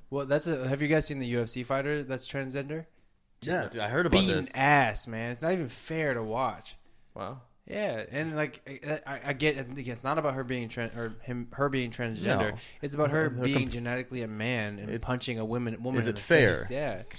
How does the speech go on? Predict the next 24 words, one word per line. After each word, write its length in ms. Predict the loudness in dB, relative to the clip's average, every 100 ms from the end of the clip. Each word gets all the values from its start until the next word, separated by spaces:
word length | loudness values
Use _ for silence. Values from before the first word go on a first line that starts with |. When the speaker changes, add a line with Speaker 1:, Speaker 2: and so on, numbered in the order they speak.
| -8
Speaker 2:
Yeah, 380 | -6 -4 -2 -4
'cause 160 | -2 2
Speaker 1:
Granted, 200 | 4 4
Speaker 2:
now 40 |
Speaker 1:
like, 180 | 2 2
those 180 | 2 2
women 300 | 0 0 -2
are 80 |
pretty 340 | -4 -4 -4 -4
strong 500 | -4 -2 0 -2 -4
too, 320 | -4 -2 -2
but 380 | -2 -6 -6 -10
it's 100 | -10
just 200 | -8 -8
still 200 | -4 -4
at 80 | -2
the 60 | -4
end 100 | -6
of 60 |
the 80 | -6
day, 200 | -6 -6
it's 120 | -6
a 40 | -8
man 300 | -10 -10